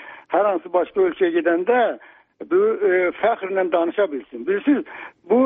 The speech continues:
e, yəni bu av-, indiki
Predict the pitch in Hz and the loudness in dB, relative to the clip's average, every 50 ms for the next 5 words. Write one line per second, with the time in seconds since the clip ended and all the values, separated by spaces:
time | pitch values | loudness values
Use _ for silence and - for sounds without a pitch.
0 | 262 247 240 240 220 214 214 214 208 214 226 240 247 240 220 254 254 - - - | 2 2 2 4 4 4 4 2 0 0 0 0 0 0 -2 -2 -4 -4 -6 -8
1 | - - - - 220 220 - - _ - 254 220 240 247 - 262 226 240 233 233 | -12 -8 -2 0 0 0 -2 -4 _ -10 -8 -8 -8 -8 -4 -2 -2 0 0 -2
2 | - - 285 311 | -2 0 0 0